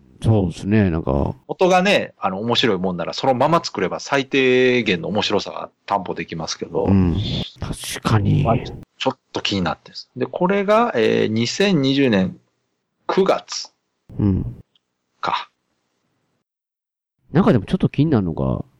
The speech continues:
Speaker 2: うん。
Speaker 1: この文章途中で、
Speaker 2: うん。
Speaker 1: 戦闘軍を率いるリーダーの、
Speaker 2: うん。
Speaker 1: ミラ・ジョボビッチが獰猛なモンスターたちが支配するパラレルワールドに迷い込み。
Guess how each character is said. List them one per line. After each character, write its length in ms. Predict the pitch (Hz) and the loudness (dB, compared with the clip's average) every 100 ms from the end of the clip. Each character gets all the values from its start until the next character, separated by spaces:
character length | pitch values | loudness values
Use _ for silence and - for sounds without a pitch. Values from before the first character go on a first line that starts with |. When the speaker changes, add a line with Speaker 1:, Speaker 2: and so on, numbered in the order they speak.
| _ _ _ - | _ _ _ -2
Speaker 2:
う 100 | 175 | 2
ん。 260 | 160 165 - _ _ _ _ _ _ _ _ _ _ | 4 2 -4 _ _ _ _ _ _ _ _ _ _
Speaker 1:
こ 100 | - | -4
の 40 | 113 | 2
文 220 | 135 202 | 4 4
章 180 | 147 101 | 4 2
途 160 | 117 | 2
中 400 | - - 127 123 | 0 -2 2 2
で、 540 | 123 131 117 85 53 - _ _ _ _ 135 | 2 4 4 2 -4 -16 _ _ _ _ -2
Speaker 2:
う 120 | 135 | 2
ん。 220 | 208 76 | 2 2
Speaker 1:
戦 340 | - 196 240 | 2 4 4
闘 240 | - 269 220 | 6 6 6
軍 160 | 123 107 | 6 4
を 40 | |
率 280 | 85 127 147 | 2 0 4
い 120 | 147 | 6
る 200 | 135 135 | 8 6
リ 280 | 127 196 165 | 6 6 6
ー 20 | |
ダ 200 | 117 98 | 4 4
ー 20 | |
の、 320 | 92 87 69 - _ _ _ _ _ _ | 2 0 0 -6 _ _ _ _ _ _
Speaker 2:
う 60 | - | -2
ん。 300 | - 160 73 _ _ _ _ _ _ | 0 0 -4 _ _ _ _ _ _
Speaker 1:
ミ 100 | 123 | 6
ラ・ 100 | 175 | 6
ジ 80 | 170 | 8
ョ 20 | |
ボ 100 | 170 | 6
ビ 140 | 160 170 | 6 2
ッ 40 | |
チ 180 | - 101 | 2 0
が 140 | 92 | 0
獰 300 | 85 123 175 | 2 6 6
猛 180 | 185 196 | 6 6
な 140 | 165 | 6
モ 180 | 101 151 | 4 4
ン 40 | 165 | 4
ス 40 | |
タ 120 | 113 | 2
ー 20 | |
た 140 | 95 90 | 0 -2
ち 120 | - | -2
が 100 | 92 | -2
支 200 | - - | 0 4
配 120 | 165 | 4
す 100 | 110 | 4
る 100 | 92 - | -2 2
パ 120 | 165 | 4
ラ 120 | 202 | 6
レ 120 | 233 247 | 6 6
ル 140 | 240 | 6
ワ 140 | 220 | 6
ー 40 | 170 | 6
ル 60 | |
ド 80 | 95 | 4
に 120 | 92 | 0
迷 200 | 90 104 | 2 4
い 20 | 113 | 6
込 200 | 113 - | 4 0
み。 140 | 82 | -4